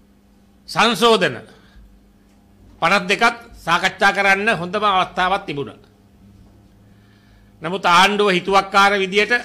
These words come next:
බලය පාවිච්චි කළා. ඡන්දයකට දාලා වැඩි ඡන්දෙන්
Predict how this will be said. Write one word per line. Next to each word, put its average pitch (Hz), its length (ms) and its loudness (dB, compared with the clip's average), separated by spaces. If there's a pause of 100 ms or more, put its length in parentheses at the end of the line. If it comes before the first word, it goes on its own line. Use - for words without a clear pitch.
(920)
බලය 165 360 4
පාවිච්චි 196 460 0
කළා. 214 360 0 (3000)
ඡන්දයකට 196 480 0
දාලා 220 440 4 (680)
වැඩි 170 300 0
ඡන්දෙන් 170 440 0